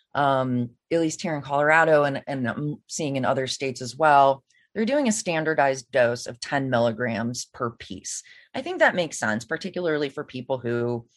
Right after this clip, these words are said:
aren't sure how much they need. And of course, it's start low, go slow.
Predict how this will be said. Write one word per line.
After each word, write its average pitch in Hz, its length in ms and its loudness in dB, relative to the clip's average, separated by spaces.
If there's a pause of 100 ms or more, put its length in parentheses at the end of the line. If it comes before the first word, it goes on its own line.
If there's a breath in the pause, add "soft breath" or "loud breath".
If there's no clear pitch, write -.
(320 soft breath)
aren't 196 300 2
sure 190 320 -2
how 147 140 0
much 117 280 -4
they 123 120 -2
need. 104 400 -6 (260 soft breath)
And 147 220 0
of 139 100 -12
course, 151 420 -2 (260)
it's - 320 -6 (360)
start 170 440 2
low, 160 480 6 (220)
go 160 220 4
slow. 151 680 2